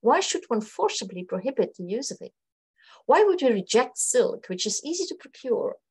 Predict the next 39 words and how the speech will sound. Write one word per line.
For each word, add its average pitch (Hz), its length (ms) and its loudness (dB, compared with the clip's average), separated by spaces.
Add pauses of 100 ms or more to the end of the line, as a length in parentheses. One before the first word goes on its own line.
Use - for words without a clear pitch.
(120)
and 214 140 -2
try 302 260 -2
to 285 140 -6
obtain 190 380 -4
fine 240 300 -6
cotton, - 480 -4
which 190 240 -6
is 185 80 -8
difficult 269 440 -4
to - 60 -20
find? - 380 -16 (560)
Isn't 320 240 0
it 359 100 -2
the 233 80 4
hindrance - 540 -2
that 175 180 -6
obstruct - 420 -6
the 277 80 -6
way 190 260 0
to 196 140 -10
the 196 180 -2
utmost? - 680 -8 (360)
Such - 340 -2
a 381 80 4
rule 180 300 2
belongs 196 400 2
to 233 100 -10
the 233 120 -4
class 208 400 -6
of 185 100 -18
prohibitions 190 640 -2
that 170 160 -12
were 185 140 -4
not 240 400 -2
laid 175 240 -2
down 139 260 -10
by 120 120 -16
the - 60 -20
Buddha, - 360 -18